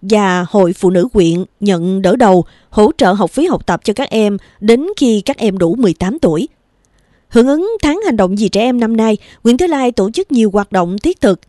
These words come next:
dành cho thiếu nhi trên địa bàn, chú trọng các trường hợp yếu thế. Qua đây tạo sân chơi bổ ích, lành mạnh cho trẻ em trong dịp hè, giúp cho các em có thêm động lực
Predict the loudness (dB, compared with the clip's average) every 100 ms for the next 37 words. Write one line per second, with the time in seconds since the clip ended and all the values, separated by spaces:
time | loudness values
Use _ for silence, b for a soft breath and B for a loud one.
0 | -8 -4 -4 -2 -4 -2 -4 -2 0 0
1 | 0 -2 -2 -2 -4 -6 b b b -2
2 | 0 0 0 -4 -6 -6 -4 -2 -2 -4
3 | -6 -4 0 0 -2 B B B -2 0
4 | 2 0 0 -4 -4 -4 -2 -2 0 0
5 | 2 2 0 0 -2 -4 -2 -2 0 -2
6 | -4 -4 -4 -2 -2 -2 -2 -2 -4 -2
7 | -2 -2 -2 b b -2 -2 0 -4 -2
8 | -2 -2 -4 -2 -2 -2 -2 -2 0 2
9 | 0